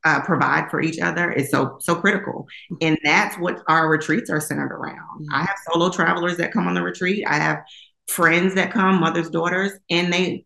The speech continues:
Speaker 1: typically all meet somebody new and make those and form those connections that they can benefit from throughout their lives as well.
Speaker 2: That's so powerful. So you brought up,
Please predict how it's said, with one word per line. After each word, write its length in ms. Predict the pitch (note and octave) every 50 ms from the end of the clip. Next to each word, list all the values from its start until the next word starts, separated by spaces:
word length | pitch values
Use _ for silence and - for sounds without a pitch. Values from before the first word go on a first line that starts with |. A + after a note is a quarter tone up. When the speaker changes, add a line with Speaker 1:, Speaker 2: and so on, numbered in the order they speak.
| _ -
Speaker 1:
typically 420 | - A3+ A3+ A#3 A3+ - A3+ G3+
all 220 | - D#3 E3+ F3+
meet 240 | F3+ F#3 G3 - -
somebody 340 | - G3 G3 F#3+ F#3 F#3 F#3
new 320 | F#3 F#3+ G3+ G3 F#3+ -
and 140 | - D#3 D#3
make 200 | D#3 D#3 D#3+ -
those 240 | - E3 E3 E3 E3
and 100 | E3+ D#3
form 200 | D#3+ D#3+ D3+ D#3
those 160 | D#3 D#3 D#3 -
connections 760 | - D#3 D#3 D#3 D#3 - - D#3+ D3+ - - D3+ D3+ - _ - - - - - - -
that 160 | - D3+ D3+
they 80 | D#3 E3
can 180 | D#3+ F3+ D3+
benefit 420 | C3+ C#3 C#3 C#3+ C#3 - D#3 - - -
from 240 | D3 C#3+ C#3+ C#3
throughout 320 | C#3 C#3 C3+ C#3 C#3 - -
their 120 | - D3
lives 340 | D3+ D#3 - C#3+ - - -
as 100 | - -
well. 320 | - - - - - - _ _ _ _ - - - _ -
Speaker 2:
That's 240 | F#3+ G3 F#3+ G3 -
so 340 | - F#3+ F3+ F3+ F3+ F3 F3
powerful. 540 | F3 E3 F3 E3 D#3 D#3 D#3 - - E3 E3+
So 140 | - -
you 200 | G3 G3 G3+ A3
brought 260 | F#3 G3 A3 G#3+ G#3+ A#3+
up, 160 | C#4 C#4